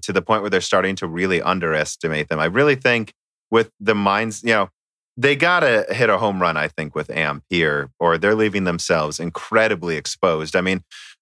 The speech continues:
I've said that for several generations where A M D didn't do as <laughs> well as I thought they would, but, you know, the, A M D's been on top before, and I don't think nvidia can just continue to underestimate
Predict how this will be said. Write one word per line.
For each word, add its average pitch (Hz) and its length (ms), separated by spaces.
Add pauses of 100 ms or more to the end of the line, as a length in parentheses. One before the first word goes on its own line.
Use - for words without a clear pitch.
I've 80 100
said 143 260
that 160 240
for 147 120
several 190 400
generations 135 720
where 120 140
A 113 180
M 113 120
D 113 160
didn't 110 440 (100)
do 117 220
as 131 140
<laughs> - 0
well 139 280
as 127 100
I 110 120
thought 107 360
they 107 120
would, 120 320
but, 101 240
you 110 120
know, 107 480
the, 107 160 (120)
A 135 160
M 226 120
D's 247 240
been 131 180
on 120 180
top 113 280
before, 92 440
and 82 80
I 85 80
don't 113 220
think 110 120
nvidia 90 460
can 87 120
just 87 320 (300)
continue 110 540
to 90 160
underestimate 78 680